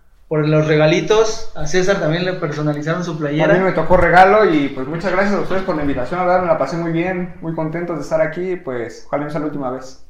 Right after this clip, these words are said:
Speaker 1: No, seguro vamos a tener por ahí, este año,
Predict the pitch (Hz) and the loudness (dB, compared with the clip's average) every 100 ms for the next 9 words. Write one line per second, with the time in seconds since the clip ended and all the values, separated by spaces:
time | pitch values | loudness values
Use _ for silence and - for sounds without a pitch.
0 | 151 160 208 220 - 170 185 226 220 226 | -2 2 2 2 0 0 2 4 2 2
1 | 202 151 165 175 190 151 165 180 170 - | 0 0 -2 -2 0 2 2 0 -4 -6
2 | 151 160 202 202 208 214 208 - | -6 -2 2 2 2 -2 -6 -10